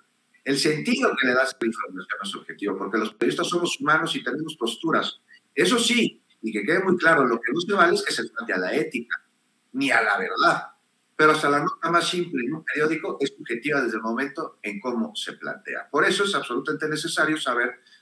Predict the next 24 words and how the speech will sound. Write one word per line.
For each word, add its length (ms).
cuál 160
es 100
la 100
mano 280
que 80
mece 240
la 80
línea. 340
¿De 140
dónde 540
viene 220
el 100
dinero? 540
¿De 140
dónde 340
le 160
cae 180
a 60
los 160
medios 220
de 100
comunicación 600
la 100
lana? 460